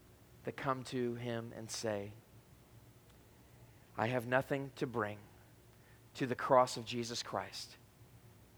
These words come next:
except my sin."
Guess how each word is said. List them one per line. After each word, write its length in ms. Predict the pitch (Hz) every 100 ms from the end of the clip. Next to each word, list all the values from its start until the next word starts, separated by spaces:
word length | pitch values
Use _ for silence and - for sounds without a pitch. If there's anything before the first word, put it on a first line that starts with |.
| - - - - - - - - - - - -
except 360 | - - 127
my 160 | 120 110
sin." 480 | - - - 107